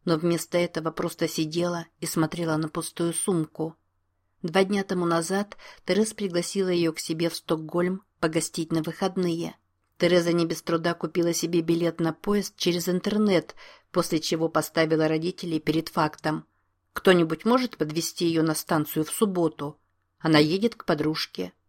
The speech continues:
Да, это точно девочка. Она живет в Стокгольме. Нет, конечно, это не толстый мерзкий мужик.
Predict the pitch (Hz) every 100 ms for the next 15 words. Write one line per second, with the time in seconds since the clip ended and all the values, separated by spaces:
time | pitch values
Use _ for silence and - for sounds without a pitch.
0 | _ - 190 208 202 _ _ - 208 269
1 | 180 170 - 165 156 165 156 156 - 170
2 | 156 _ _ _ - 170 151 160 196 -
3 | - 214 208 175 170 160 156 156 _ _
4 | _ _ 165 156 135 - - - - 147
5 | 139 131 - 170 - 185 180 185 160 -
6 | 160 160 - - 175 180 185 165 - -